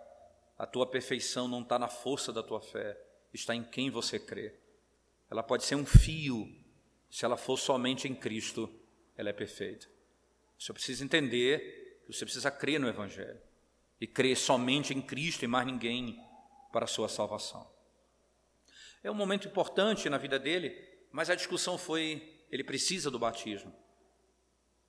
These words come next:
Eu disse, "Você, se o senhor puder ser batizado, nós vamos batizar, mas não para o senhor ser salvo." Não para o senhor ser salvo. Porque o batismo é um sinal externo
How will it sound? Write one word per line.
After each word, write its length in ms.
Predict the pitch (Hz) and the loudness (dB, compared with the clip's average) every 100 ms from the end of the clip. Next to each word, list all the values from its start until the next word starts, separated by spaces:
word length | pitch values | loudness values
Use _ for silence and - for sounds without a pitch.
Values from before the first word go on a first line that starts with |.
| - | -20
Eu 60 | |
disse, 460 | 107 120 - 127 117 | -14 -10 -8 -6 -8
"Você, 320 | 107 - 123 120 - _ _ _ - | -8 -8 -8 -8 -20 _ _ _ -14
se 60 | |
o 40 | - | -6
senhor 160 | 135 | -4
puder 320 | 156 123 127 | -4 0 2
ser 140 | 131 131 | 2 0
batizado, 560 | 127 127 113 117 131 | -2 -2 0 0 0
nós 120 | 123 117 | -4 -4
vamos 80 | |
batizar, 380 | 123 131 131 135 | -2 -2 2 2
mas 120 | 117 | 0
não 220 | 117 143 180 | -4 -4 -4
para 140 | 190 | -6
o 40 | |
senhor 180 | 175 170 | -6 -6
ser 140 | - 185 | -6 -8
salvo." 600 | - 151 165 139 107 - - - - _ _ _ _ _ _ _ _ _ _ _ _ _ _ _ _ _ _ _ - | 0 4 4 2 -8 -12 -18 -20 -20 _ _ _ _ _ _ _ _ _ _ _ _ _ _ _ _ _ _ _ -10
Não 120 | 165 | -8
para 80 | - | -4
o 20 | |
senhor 140 | 139 | -4
ser 120 | 123 113 | -4 -6
salvo. 480 | - 98 95 80 - - _ _ _ _ _ _ _ _ _ _ _ _ _ _ _ | -4 -2 -4 -8 -18 -20 _ _ _ _ _ _ _ _ _ _ _ _ _ _ _
Porque 180 | 110 - | -6 0
o 40 | |
batismo 560 | 131 135 - 135 139 147 | 4 4 2 -4 -4 -4
é 20 | |
um 80 | 143 | -4
sinal 360 | - 139 139 147 | -2 0 0 -2
externo 800 | - - - 143 147 117 101 | -4 -6 -4 -4 -2 -6 -10